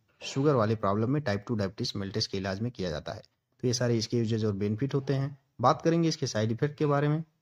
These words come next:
तो दोस्तों, इस टैबलेट का वैसे विशेषकर कोई साइड इफेक्ट नहीं होता है।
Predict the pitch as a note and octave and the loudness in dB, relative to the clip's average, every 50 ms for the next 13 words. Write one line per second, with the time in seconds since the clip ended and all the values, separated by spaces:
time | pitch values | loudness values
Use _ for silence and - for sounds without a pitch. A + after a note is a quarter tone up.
0 | _ _ - C#3 D3 D#3 D3+ - - F3 - _ _ _ _ _ _ F#3 F3 - | _ _ -2 0 2 2 2 0 -2 -2 -2 _ _ _ _ _ _ -4 -2 2
1 | - D#3+ C3+ B2 B2 A#2+ A#2+ C#3 C#3 C3+ B2+ A#2 A2 - A#2+ A2+ A#2 A2+ - C#3+ | 2 2 4 4 2 2 2 2 4 4 4 4 2 2 0 -2 -2 0 0 0
2 | C#3+ - - - D3+ D3+ - A2+ A2 G#2+ - G#2+ G#2 G#2+ A2+ G#2+ - A#2+ B2 - | 0 2 0 -2 -4 0 0 0 0 2 2 0 0 0 0 0 -2 -4 -2 -2
3 | A2 G2+ G2+ C#3 D3 C#3 C#3 C3 C3+ C3+ C#3+ E3+ | -2 0 4 4 4 4 4 2 2 2 2 0